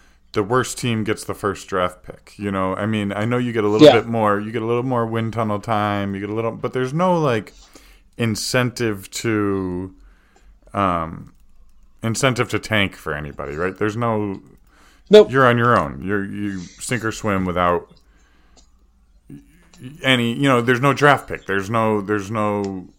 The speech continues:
Speaker 1: golden ticket at the end of the year to do poorly, which is what I think will make that midfield battle so fun through the end of the year, because they're competing for wins instead of competing for a potential player next year, which we see a lot in American sports, which can kind of ruin things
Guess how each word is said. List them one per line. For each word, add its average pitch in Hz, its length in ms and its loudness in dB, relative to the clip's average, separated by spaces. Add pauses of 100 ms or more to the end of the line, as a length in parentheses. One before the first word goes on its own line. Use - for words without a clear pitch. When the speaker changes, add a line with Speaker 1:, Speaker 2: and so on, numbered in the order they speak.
(240)
Speaker 1:
golden 107 340 0
ticket 104 260 -4
at 90 100 -4
the 95 80 -6
end 95 120 -2
of 87 60 -6
the 90 80 -8
year 90 380 -2
to 92 240 -12
do 95 300 -10
poorly, 90 640 -4
which 95 340 -8 (320)
is 139 220 0
what 151 140 4
I 143 80 6
think 156 200 -4
will 127 100 -2
make 123 280 -2
that 104 180 2
midfield 104 440 0
battle 101 520 2
so 110 220 -2
fun 101 320 0
through 95 160 -8
the 92 100 -4
end 90 120 -4
of 85 60 -10
the 90 60 -10
year, 107 140 0
because 87 280 -4
they're 92 100 0
competing 104 420 -6
for 87 160 -8
wins 92 440 -2
instead 92 340 -6
of 82 100 -12
competing 90 520 -10
for 85 420 -4 (560)
a - 100 0
potential 101 420 -4
player 92 380 0
next 85 300 -8
year, 92 180 -2
which 78 220 -6
we 85 60 -8
see 85 160 -8
a 87 80 -2
lot 85 200 0
in 82 80 -8
American 78 420 -8
sports, - 580 -8
which - 200 -16
can 98 100 -8
kind 117 180 -2
of 78 100 -2
ruin 90 260 -4
things 76 400 -12